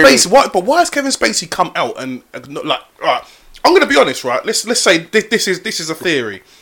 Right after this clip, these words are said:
Speaker 2: Now, say for example, say it was myself. Let's go hypothetically. If it was myself and some, someone, some dude comes out and goes, "Victor tried to move to me <laughs> at one of his shubs," right? <laughs> You got no evidence.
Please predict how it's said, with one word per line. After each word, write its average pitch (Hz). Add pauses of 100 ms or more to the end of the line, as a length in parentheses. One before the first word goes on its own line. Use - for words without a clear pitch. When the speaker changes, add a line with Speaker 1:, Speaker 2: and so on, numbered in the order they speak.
(100)
Speaker 2:
Now, 151
say 269
for 240
example, 208
say 220
it -
was 185
myself. 170
Let's 180
go 170 (220)
hypothetically. 175
If 196
it -
was 202
myself 190 (220)
and -
some, 175
someone, 175
some 180
dude 180
comes 143
out 135
and 127
goes, 123
"Victor 135
tried 117
to 120
move 123
to -
me 110
<laughs> 113
at 139
one 139
of 120
his 123
shubs," 110 (400)
right? 127 (3250)
<laughs> 165
You 160
got 143
no 220
evidence. 165